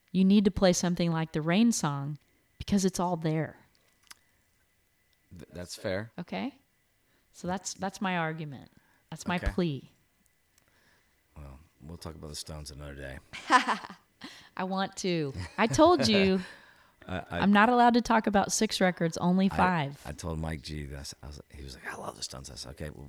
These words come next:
Speaker 2: we're gonna do a top three Stones
Speaker 1: Oh, good.
Speaker 2: podcast."
Speaker 1: Okay, good. Yeah. Well, you already know what my top number one is, so.
Speaker 2: I do.
Speaker 1: You'll have to wait and find out, listeners.
Speaker 2: <laughs>
Speaker 1: Um, yeah, the Crunge.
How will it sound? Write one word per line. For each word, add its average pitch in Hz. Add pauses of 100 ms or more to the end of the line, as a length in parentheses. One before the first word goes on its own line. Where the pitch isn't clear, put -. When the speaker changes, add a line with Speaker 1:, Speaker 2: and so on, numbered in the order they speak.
Speaker 2:
we're 85
gonna 85
do 78
a 73
top 62
three 73
Stones 71 (120)
Speaker 1:
Oh, 214
good. 220
Speaker 2:
podcast." -
Speaker 1:
Okay, 175
good. 143 (720)
Yeah. - (260)
Well, 160
you 165
already 160
know 151
what 147
my 139 (160)
top -
number 151
one 156
is, 147
so. - (100)
Speaker 2:
I 73
do. 71 (680)
Speaker 1:
You'll 139
have 156
to 262
wait 156
and 151
find 147
out, 143
listeners. 156 (400)
Speaker 2:
<laughs> 85 (600)
Speaker 1:
Um, 196
yeah, 226 (220)
the -
Crunge. 233